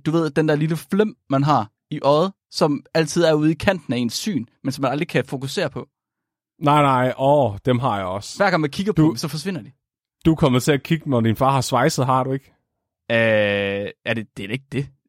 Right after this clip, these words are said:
Speaker 2: Jo, du kan få sådan nogle små ar på din, øh, nethinde
Speaker 1: Men
Speaker 2: af
Speaker 1: de er,
Speaker 2: at kigge
Speaker 1: men
Speaker 2: på.
Speaker 1: de er da ikke
Speaker 2: Når
Speaker 1: altid.
Speaker 2: Nej, men de ligger, de ligger sådan og flyder rundt inden foran dit øje. Så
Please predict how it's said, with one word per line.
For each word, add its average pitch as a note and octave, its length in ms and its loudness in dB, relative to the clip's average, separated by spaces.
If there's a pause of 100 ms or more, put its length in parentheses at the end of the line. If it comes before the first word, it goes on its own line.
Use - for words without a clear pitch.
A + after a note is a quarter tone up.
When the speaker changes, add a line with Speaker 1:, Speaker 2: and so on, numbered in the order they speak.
(960)
Speaker 2:
Jo, B2+ 180 2
du B2 100 0
kan B2 80 0
få D3 160 2
sådan C#3+ 120 2
nogle C3 120 4
små D#3 460 2
ar A#2+ 360 0 (600)
på B2 120 2
din, A2 280 0
øh, G2+ 220 -2
nethinde A#2+ 440 0
Speaker 1:
Men - 40 0
Speaker 2:
af A2 60 0
Speaker 1:
de D3+ 80 4
er, D#3 40 4
Speaker 2:
at D#3 60 -2
kigge - 180 -6 (120)
Speaker 1:
men C3 120 2
Speaker 2:
på. B2+ 40 2
Speaker 1:
de C3+ 40 4
er C#3+ 40 2
da F3 60 4
ikke G#3 180 -2
Speaker 2:
Når A3+ 40 -4 (120)
Speaker 1:
altid. A#2+ 280 -4 (760)
Speaker 2:
Nej, C#3+ 140 4
men C#3 80 0
de D3 100 4
ligger, D#3 400 4
de C#3 120 -6
ligger D#3 200 4
sådan D#3 120 2
og C#3 80 2
flyder C3 360 2
rundt C3+ 300 0
inden C3+ 220 2
foran B2 220 0
dit A2+ 120 -4
øje. A2+ 440 0
Så - 60 -14